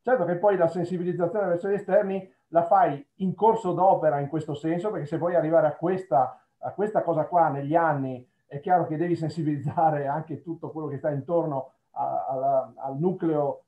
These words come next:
eh, che è l'Asfo Erbezzo, e, e quindi c'è una fase di lavoro sulla sensibilizzazione che è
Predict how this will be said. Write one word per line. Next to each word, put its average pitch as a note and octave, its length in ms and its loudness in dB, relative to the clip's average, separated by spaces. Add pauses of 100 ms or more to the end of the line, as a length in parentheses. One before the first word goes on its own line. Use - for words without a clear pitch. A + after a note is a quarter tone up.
eh, B2+ 320 -6
che C#3+ 240 -6
è C#3 40 -6
l'Asfo C#3 400 -6
Erbezzo, D#3+ 640 -6 (240)
e, D#3+ 540 -6 (460)
e E3 100 -14
quindi G3 200 -6
c'è F#3 120 -4
una D#3+ 160 0
fase F3 520 2 (340)
di D3 300 -6
lavoro F3 400 4
sulla D#3 220 -2
sensibilizzazione D#3+ 1200 -2
che D3 100 -6
è D3 180 -6